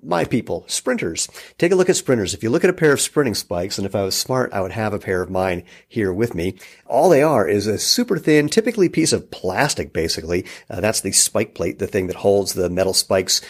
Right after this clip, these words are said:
that you use to get a little better grip on the track. The spike plate is pee backs or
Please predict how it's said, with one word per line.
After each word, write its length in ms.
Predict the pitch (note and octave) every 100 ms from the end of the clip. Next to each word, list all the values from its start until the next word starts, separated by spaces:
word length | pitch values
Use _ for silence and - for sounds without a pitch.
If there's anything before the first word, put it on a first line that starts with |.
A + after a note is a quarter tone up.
| - -
that 120 | F#2
you 120 | F#2+
use 100 | F#2
to 80 | F#2+
get 100 | F#2
a 20 |
little 160 | F2 F#2
better 280 | - F2+
grip 260 | F2 G2 F#2+
on 100 | F2+
the 60 | F2
track. 340 | A2+ G#2 - - -
The 80 | G#2
spike 320 | - D#3+ F3+
plate 220 | F3 B2+
is 160 | A2 G2+ -
pee 160 | D#3+
backs 360 | C#3 C3+ B2+ -
or 160 | F#2